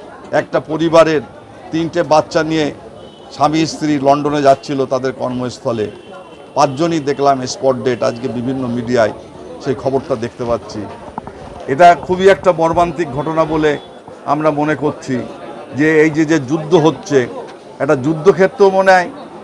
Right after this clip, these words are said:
প্রতিদিন এত লোক মারা যায় না। এরকম একটা ঘটনায়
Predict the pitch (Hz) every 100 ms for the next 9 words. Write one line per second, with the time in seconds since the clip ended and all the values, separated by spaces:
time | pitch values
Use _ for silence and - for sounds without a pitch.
0 | - - 175 165 185 185 175 175 180 160
1 | 156 160 147 139 120 95 - - - -
2 | - - - - - - - - - -
3 | 131 151 151 160 156 160 127 139 156 156
4 | 151